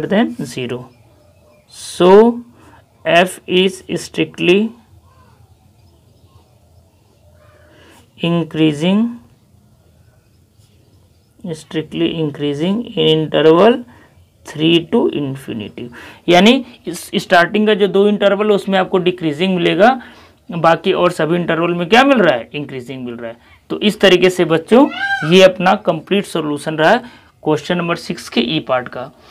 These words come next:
तो इस तरीके से हमारा ये क्वेश्चन नंबर सिक्स भी कंप्लीट हो गया, ए और ई पार्ट में करा दिया, तीन पार्ट मैं आपके लिए छोड़ रहा हूँ। ऐसे ही करके आपको करना, अगर ये दोनों पार्ट अगर इस वीडियो में आपने देख लिया है तो आप ऐसे ही करोगे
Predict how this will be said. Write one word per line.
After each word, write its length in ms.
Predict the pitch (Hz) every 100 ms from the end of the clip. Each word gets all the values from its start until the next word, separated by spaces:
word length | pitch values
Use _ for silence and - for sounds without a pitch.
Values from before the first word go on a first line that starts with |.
| - - -
तो 100 | - 214
इस 140 | 214
तरीके 300 | 214 208 220
से 200 | 220 240
हमारा 380 | 269 190 180 190
ये 120 | 196 202
क्वेश्चन 320 | 190 185 196
नंबर 180 | 196 196
सिक्स 300 | - 175 165
भी 120 | 202
कंप्लीट 420 | - 175 170 185
हो 80 | 190
गया, 140 | 202
ए 500 | - - 185 190 196 - _ -
और 220 | 165 -
ई 100 | 175
पार्ट 260 | 170 165
में 120 | 170 170
करा 220 | - 160
दिया, 220 | 170 214
तीन 240 | 226 170 165
पार्ट 200 | 165 160
मैं 140 | 160
आपके 220 | 151 -
लिए 80 | 156
छोड़ 220 | 151 156 151
रहा 120 | 165
हूँ। 180 | 247 240 - - -
ऐसे 280 | 185 -
ही 60 | 240
करके 260 | 233 208 202
आपको 180 | 180
करना, 300 | 180 151 143
अगर 140 | 147 165
ये 140 | 170
दोनों 240 | 175 180 185
पार्ट 240 | 190 185
अगर 180 | 180 185
इस 180 | 180 160
वीडियो 280 | 160 175 180
में 100 | 175
आपने 260 | 170 170 170
देख 260 | 160 175 180
लिया 220 | 160 156
है 120 | 214 - - -
तो 60 | 165
आप 140 | 156
ऐसे 220 | 156 -
ही 40 | 185
करोगे 360 | 165 170 220